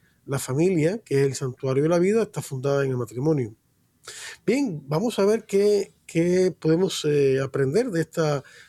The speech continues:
bienaventuranza de los que lloran. Ya en los programas, dos programas anteriores dimos una introducción en el primer programa acerca de las bienaventuranzas, y luego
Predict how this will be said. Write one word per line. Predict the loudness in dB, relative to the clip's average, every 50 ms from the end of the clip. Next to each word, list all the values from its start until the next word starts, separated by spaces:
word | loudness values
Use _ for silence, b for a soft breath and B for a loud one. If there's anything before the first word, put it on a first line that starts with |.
| B _
bienaventuranza | 2 2 4 4 2 0 0 0 0 0 2 2 2 0 0
de |
los | 0 0
que | 0 -2 0
lloran. | 2 2 2 2 2 0 0
Ya | 0 0 0 0 -2 -4 b b b b b b
en | -2 0
los | 0 0
programas, | 0 -2 -2 0 0 0 0 -2 -6 _ _
dos | -2 -2 -2 -2 -4
programas | -6 -4 -2 0 0 0 0 -2 -4
anteriores | -6 -2 0 0 0 0 0
dimos | 0 0 2 2 2
una | 2 0
introducción | -2 -2 -2 -4 -4 -4 -4 -6 -6 -4 -2 0 0 0 0 -2 -8 -6
en | -4 -4
el | -4
primer | -4 -6 -4 -2 -2 -2
programa | -4 -4 -4 -4 -2 -2 -2 -2 -2 -4
acerca | -4 -6 -8 -8 -6 -6 -4 -4 -4 -6 B B B B B B B B B B
de | _ -2 -2
las | 0 0
bienaventuranzas, | 0 0 0 0 -2 0 0 0 0 2 0 0 -2 -2 -2 -2 -2 -2 -4
y | -4 -4
luego | -2 0 2 2 2 4 2 2 2 0